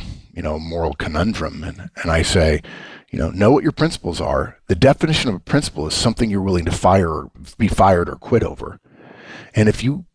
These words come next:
can't do that, then you're essentially defining your principles as being something less or more than that, depending upon the situation."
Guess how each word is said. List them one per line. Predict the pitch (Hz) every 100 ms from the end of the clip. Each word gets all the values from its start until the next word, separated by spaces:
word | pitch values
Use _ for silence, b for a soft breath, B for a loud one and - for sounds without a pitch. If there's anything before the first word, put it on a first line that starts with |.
| -
can't | - -
do | - 185
that, | 82 73 -
then | 104 120 131
you're | 123
essentially | 131 139 135 131 120
defining | 104 117 123 131
your | 120
principles | - 135 90 85
as | 107
being | 95 107 107
something | - 110 120 110 - _ _ _ _ _
less | 92 220 -
or | 92
more | 95 131
than | 95 67
that, | 71 69
depending | 80 87 85
upon | 90 92
the | 87
situation." | 90 90 90 - -